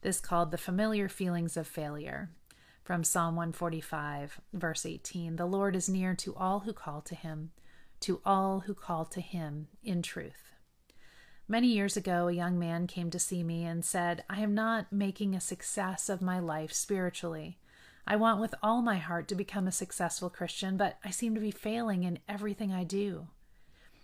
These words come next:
At that time, I was not aware of the subtleties of the human heart as I am today, and I encouraged him to keep trying. I said, "Responsible effort and dogged obedience will bring you what you need.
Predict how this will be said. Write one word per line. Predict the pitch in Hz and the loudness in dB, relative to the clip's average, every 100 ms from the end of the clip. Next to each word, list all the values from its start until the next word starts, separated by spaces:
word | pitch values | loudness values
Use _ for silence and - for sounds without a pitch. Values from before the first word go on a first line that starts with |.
| - | -8
At | - | 2
that | 277 302 | 2 2
time, | 302 294 196 | 4 4 4
I | 185 | 4
was | 196 196 | 2 2
not | 202 202 | 2 2
aware | 185 196 190 | 2 2 2
of | 175 | 0
the | 185 | -2
subtleties | - 185 180 - 170 160 | 0 0 -2 0 -2 0
of | 170 | -2
the | 175 | -4
human | 196 180 165 | -2 -2 -2
heart | - 190 180 | -4 -2 -2
as | 196 185 | -2 -2
I | 170 | 0
am | 165 160 | -2 -4
today, | - 175 180 170 160 - - - - | -6 -4 -2 -2 -6 -12 -18 -20 -4
and | 202 208 | 0 2
I | 196 | 2
encouraged | 190 190 233 226 185 - | 0 -2 0 0 0 -2
him | 165 165 | -2 -2
to | 196 | -6
keep | - 202 185 - | -8 -6 -6 -8
trying. | - 170 160 151 143 151 - - - - - - | -8 -4 -4 -6 -10 -14 -18 -20 -20 -20 -20 -2
I | 196 | 0
said, | - 196 175 | 2 2 2
"Responsible | 185 - 208 220 - 285 - | 0 2 2 2 2 2 2
effort | 170 160 156 - - | 0 0 -2 -4 -2
and | 190 170 | 0 2
dogged | 180 180 208 | 4 4 2
obedience | 208 196 196 170 160 151 - 196 | 2 2 0 0 -2 -4 -4 0
will | 175 | -2
bring | 190 190 180 | 2 2 4
you | 170 | 2
what | 165 147 185 | 0 -4 -2
you | 180 | 0
need. | 170 151 147 | 0 -2 -8